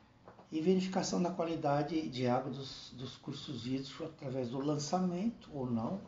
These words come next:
dos efluentes. E, ultimamente, eu tenho também, é,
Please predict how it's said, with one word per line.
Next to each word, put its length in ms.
dos 140
efluentes. 760
E, 220
ultimamente, 760
eu 140
tenho 640
também, 560
é, 40